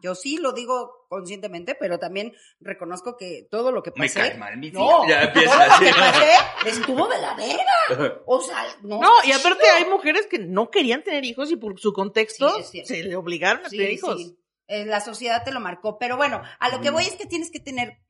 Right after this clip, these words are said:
Speaker 1: mucha voluntad, mucha conciencia de que estás con otro ser humano que va a cometer errores igual que tú los vas a cometer,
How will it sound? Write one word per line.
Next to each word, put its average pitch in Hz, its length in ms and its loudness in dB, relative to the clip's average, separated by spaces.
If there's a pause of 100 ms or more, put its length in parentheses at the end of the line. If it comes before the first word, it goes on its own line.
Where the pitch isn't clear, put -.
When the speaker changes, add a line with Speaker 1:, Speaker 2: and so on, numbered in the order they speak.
(160)
Speaker 1:
mucha 330 480 -2 (160)
voluntad, 226 680 0 (320)
mucha 339 300 -8 (100)
conciencia 262 540 -8
de 240 100 -6
que 220 80 -18
estás 233 260 -14
con 233 160 -16
otro 302 320 -14
ser 294 180 -16
humano 240 400 -16 (340)
que 226 120 -14
va 214 80 -8
a - 80 -10
cometer 233 420 -12
errores 220 460 -12
igual 190 280 -20
que 190 120 -18
tú 392 240 -2
los 392 180 -2
vas 208 180 -12
a - 100 -20
cometer, 185 500 -12